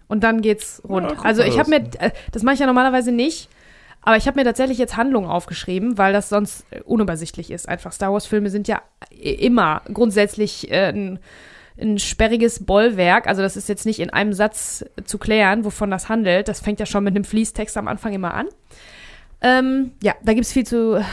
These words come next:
Speaker 1: viel zu erzählen. Also, zehn Jahre nach Episode eins spielt das Ding. Äh, auf Padmé Amidala, die jetzt Senatorin ist, äh, wird ein Attentat begangen,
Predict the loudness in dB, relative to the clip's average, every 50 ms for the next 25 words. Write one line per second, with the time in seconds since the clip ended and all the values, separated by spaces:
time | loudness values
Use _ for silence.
0 | -10 -14 -12 -4 0 0 0 2 2 0 0 -2 -4 -6 -6 -6 -4 -2 0 0
1 | 0 0 -2 -6 -10 -6 -4 -2 -2 -2 0 0 0 0 0 0 0 -2 -2 -2
2 | -4 -6 -6 -4 -4 -4 -4 -4 -4 -4 -6 -6 -8 -8 -8 -8 -6 -6 -6 -6
3 | -6 -6 -8 -8 -8 -10 _ _ -20 -20 -20 -20 -20 -20 -20 -20 -20 -20 -20 -8
4 | -2 2 4 6 6 6 6 4 4 2 2 2 0 -2 -6 _ -2 -2 -2 -2
5 | -2 -2 -2 0 0 -2 -2 -2 0 0 0 0 0 0 0 0 0 -2 -4 -6
6 | -6 -6 -4 -4 -4 -4 -6 -8 -10 -8 -6 -6 -4 -4 -2 -2 -2 0 -2 -2
7 | -4 -6 -6 -8 -12 -16 -20 -20 _ -20 -20 -20 -20 -20 -10 -4 0 2 2 2
8 | 2 0 -2 -2 -2 -6 -6 -4 -4 -4 -2 -2 -4 -4 -2 -2 -2 -2 -2 -4
9 | -6 -4 -2 -2 -4 -4 -4 -6